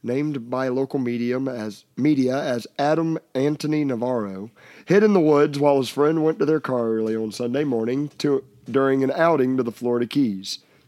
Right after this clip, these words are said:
Oh, so, okay, so his friend's, like, waking up and he's hiding in the bushes. Okay, gonna scare him. G-, great idea. I've done this. Navarro leapt out from betri-, behind the trees to scare his friend, who apparently startled, drew a nine millimeter handgun and shot the victim once in the stomach,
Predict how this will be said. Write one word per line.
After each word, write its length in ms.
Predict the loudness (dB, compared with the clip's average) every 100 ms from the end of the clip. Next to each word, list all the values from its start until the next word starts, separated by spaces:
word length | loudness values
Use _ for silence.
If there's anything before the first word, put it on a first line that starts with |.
| _ _ _ -20 -20 _ -10 -6
Oh, 140 | -6
so, 180 | -4 -4
okay, 220 | -4 -8
so 120 | -8
his 100 | -10
friend's, 260 | -4 -4 -4
like, 180 | -8 -8
waking 260 | -8 -6
up 180 | -8 -8
and 80 | -10
he's 160 | -10
hiding 220 | -8 -10 -10
in 80 |
the 60 | -12
bushes. 520 | -12 -12 -14 -16 -16 _ _ _ _
Okay, 260 | -8 -8 -16 _ -8
gonna 120 | -8
scare 220 | -6 -8
him. 80 | -8 -6
G-, 100 | -6 -2
great 220 | -2 0
idea. 300 | -4 -6 -14 -10
I've 280 | -8 -8 -12
done 200 | -16 -16
this. 240 | -18 -20 _ -20 -20 -20 -20 _ -8
Navarro 400 | 0 2 2 2
leapt 260 | 2 2
out 160 | 0 0
from 160 | -2
betri-, 320 | -4 -4 -4 -4
behind 340 | -4 -2 0 -2
the 40 |
trees 340 | -2 -2 -2 -4
to 60 |
scare 260 | -6 -2 0
his 120 | -2
friend, 440 | -2 -2 -2 -6 -10 _ _ _
who 100 | -6
apparently 420 | -2 0 0 0 -4
startled, 480 | 0 0 2 0
drew 240 | -2 -2 0
a 40 |
nine 320 | 0 2 2
millimeter 380 | 0 0 2 2
handgun 540 | 0 0 -2 -2 -2 -4
and 100 | -2
shot 320 | 0 0 -2
the 80 | -6
victim 340 | -4 -4 -2
once 300 | -2 -4 -6
in 100 | -8
the 60 | -6
stomach, 480 | -6 -8 -8 -14